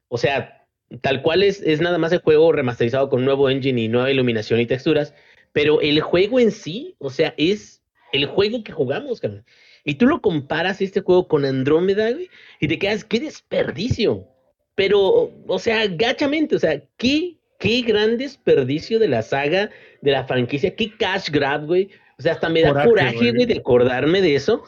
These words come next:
Speaker 1: porque me quedo tal cual, o sea, se dieron cuenta como que era algo muy, muy fuerte, muy pesado, y que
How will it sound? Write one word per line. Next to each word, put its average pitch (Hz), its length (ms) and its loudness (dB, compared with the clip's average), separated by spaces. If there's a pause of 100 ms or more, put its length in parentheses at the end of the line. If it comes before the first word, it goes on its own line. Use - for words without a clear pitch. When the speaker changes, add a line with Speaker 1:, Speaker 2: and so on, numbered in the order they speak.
(320)
Speaker 1:
porque 165 240 0
me 175 160 -2
quedo 196 340 2
tal 175 280 0
cual, 208 360 2
o 180 60 4
sea, 180 280 0
se 165 140 -2
dieron 208 300 4
cuenta 202 380 0
como 160 280 0
que 147 200 2
era 202 160 2
algo 196 300 2
muy, 190 420 4
muy 208 200 2
fuerte, 165 380 2
muy 185 220 0
pesado, 214 560 -2 (380)
y 156 200 -6
que 170 140 -2